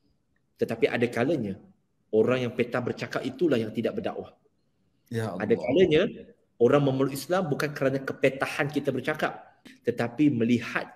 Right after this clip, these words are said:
Speaker 1: kejujuran dengan keikhlasan kita dalam berbicara. Maka saya ajak tuan-tuan dan puan-puan yang tidak bisu, yang tidak pekak,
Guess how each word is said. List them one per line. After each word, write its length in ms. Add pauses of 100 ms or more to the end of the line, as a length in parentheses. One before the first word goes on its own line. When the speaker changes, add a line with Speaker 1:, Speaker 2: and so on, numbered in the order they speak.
(120)
Speaker 1:
kejujuran 680
dengan 220
keikhlasan 680
kita 240
dalam 220
berbicara. 500 (1000)
Maka 220
saya 220
ajak 240
tuan-tuan 200
dan 120
puan-puan 540 (580)
yang 220 (280)
tidak 240
bisu, 420 (560)
yang 220
tidak 240
pekak, 340